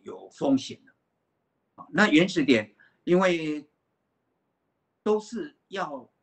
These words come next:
让大家在安全的情况下来操作，所以对这一个非常，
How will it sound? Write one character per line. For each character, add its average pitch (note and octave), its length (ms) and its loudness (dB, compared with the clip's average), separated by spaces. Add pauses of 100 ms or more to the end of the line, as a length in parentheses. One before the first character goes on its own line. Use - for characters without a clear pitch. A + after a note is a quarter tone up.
让 E3 300 -10
大 D#3+ 260 -10
家 D3+ 220 -14
在 D3+ 320 -18
安 E3 200 -8
全 A#2 220 -6
的 A#2 100 -8
情 A#2 240 -8
况 B2+ 220 -8
下 A#2 200 -10
来 F2+ 180 -16
操 A2 320 -12
作， A2+ 240 -12 (400)
所 F3 120 2
以 F3+ 60 4 (100)
对 F3+ 220 4
这 F#3 160 -8
一 D#3 160 -6
个 B2 180 -16
非 C3+ 220 -8
常， G#2 300 -16